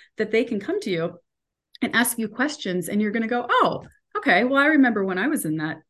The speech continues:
position. So here we go." You know, there's such a huge difference between someone who's just read about it or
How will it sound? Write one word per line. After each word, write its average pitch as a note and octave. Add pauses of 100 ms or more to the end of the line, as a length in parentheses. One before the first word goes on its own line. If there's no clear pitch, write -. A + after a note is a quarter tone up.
position. G#3
So G3
here F3+
we F3+
go." C4 (240)
You C#4
know, B3+ (540)
there's -
such -
a G#4+ (120)
huge D4+
difference D4 (840)
between C4
someone B3
who's A#3
just - (260)
read A#3
about F3+
it G3+
or G3